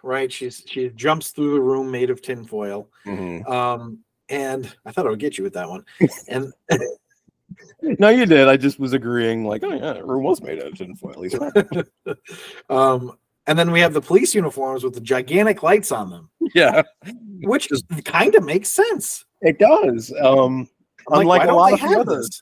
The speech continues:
Speaker 2: <laughs> decisions, that one, that one does actually seem, uh, like, functional.
Speaker 1: Yeah,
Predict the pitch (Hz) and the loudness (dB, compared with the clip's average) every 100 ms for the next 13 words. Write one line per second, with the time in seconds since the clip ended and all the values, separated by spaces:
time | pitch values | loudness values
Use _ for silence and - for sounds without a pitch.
0 | _ _ 170 - 147 - - 269 147 143 | _ _ -12 -10 -14 -14 -14 -12 -14 -16
1 | - 320 156 151 147 139 - - _ - | -12 -10 -8 -6 -6 -8 -16 -20 _ -18
2 | - 143 147 143 143 139 135 127 135 127 | -2 0 2 0 0 0 -2 -2 -8 -6
3 | 139 127 - 143 139 131 127 120 - - | -6 -6 -10 -14 -8 -2 -2 -2 -8 -8
4 | 120 - 196 - - - _ _ _ _ | -6 -4 -4 -6 -8 -12 _ _ _ _
5 | _ _ _ _ 180 415 | _ _ _ _ -2 -2